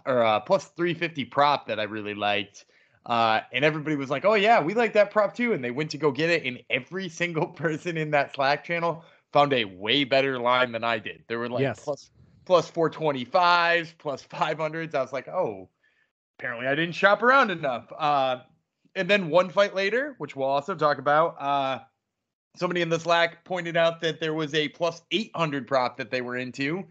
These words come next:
Speaker 1: uh, and I found it at six fifty, much more pathetic, uh, but, uh, both of those hit. So
Speaker 2: Wow.
Speaker 1: if you were chilling in the S G P N fights channel of the Slack,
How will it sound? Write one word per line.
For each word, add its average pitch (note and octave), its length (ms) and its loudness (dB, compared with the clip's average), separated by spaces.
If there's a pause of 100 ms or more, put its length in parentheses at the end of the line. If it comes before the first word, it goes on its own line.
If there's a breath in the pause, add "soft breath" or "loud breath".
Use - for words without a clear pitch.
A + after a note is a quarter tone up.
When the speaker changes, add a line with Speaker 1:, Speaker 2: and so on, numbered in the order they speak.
(380 soft breath)
Speaker 1:
uh, A#2 480 2
and B2+ 120 -4
I C3 260 -2
found C3+ 340 -2
it B2+ 300 -2 (160)
at - 180 -10
six E3 220 -4
fifty, C#3+ 380 -4
much C3 280 -4
more B2+ 140 0
pathetic, B2 500 0 (300)
uh, A#2 280 4
but, C3+ 480 0 (260)
uh, A2+ 180 0
both F3+ 260 2
of D3+ 80 -10
those G#2+ 220 -4
hit. B2+ 260 -2 (120)
So A#2 520 0
Speaker 2:
Wow. A#2 720 -6 (180)
Speaker 1:
if D3 160 -8
you A#3 120 0
were G#3+ 120 6
chilling G#3+ 540 0
in F3+ 400 -4
the F3 440 0
S F3+ 220 4
G F#3 160 -8
P F3+ 300 0
N F3+ 440 2 (140)
fights - 560 -4 (140)
channel F3+ 480 0
of C3+ 160 -6
the C#3 80 -4
Slack, F3 560 2